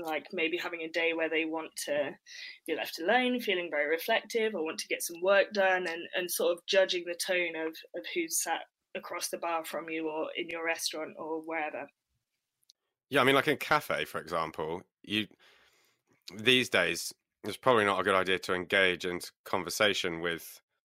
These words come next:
Speaker 2: guests who are sat down drinking coffee with a laptop, right? Because they're there basically to work. So it's a completely different, like, toolkit of,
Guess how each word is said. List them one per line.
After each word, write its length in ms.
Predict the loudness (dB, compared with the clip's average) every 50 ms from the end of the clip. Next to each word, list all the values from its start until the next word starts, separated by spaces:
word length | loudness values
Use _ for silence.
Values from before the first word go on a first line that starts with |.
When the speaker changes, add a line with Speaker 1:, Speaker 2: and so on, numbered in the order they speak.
| _ _ _ _ _ _
Speaker 2:
guests 360 | 2 4 4 4 2 -2 -2
who 100 | 0 0
are 40 | 0
sat 280 | 2 2 2 2 4 4
down 340 | 4 4 6 4 2 0 0
drinking 300 | -2 -2 -2 -2 -6 -2
coffee 320 | 0 2 2 2 0 -2
with 120 | -2 -2
a 40 | 2
laptop, 520 | 2 2 2 2 -2 -6 -8 -8 -8 -10 -8
right? 220 | -6 -6 -6 -6 -8
Because 280 | -10 -6 -6 -6 -2
they're 120 | 0 0 2
there 260 | 4 4 4 2 2
basically 460 | 0 -2 -2 -2 -4 -8 -10 -10 -10 -10
to 120 | -12 -12
work. 480 | -8 -4 0 0 0 0 -2 -6 _ -4
So 120 | -2 -2
it's 140 | -2 -2 -4
a 20 |
completely 500 | -6 -8 -6 -2 0 0 0 -2 -4 -2 2
different, 500 | 2 2 2 0 0 0 0 0 -2 -8 _ _ _ _ _ _ _ _
like, 220 | 0 0 0 0 -2
toolkit 480 | -2 0 2 2 2 0 0 0 0 0
of, 220 | -2 -8 -12 -14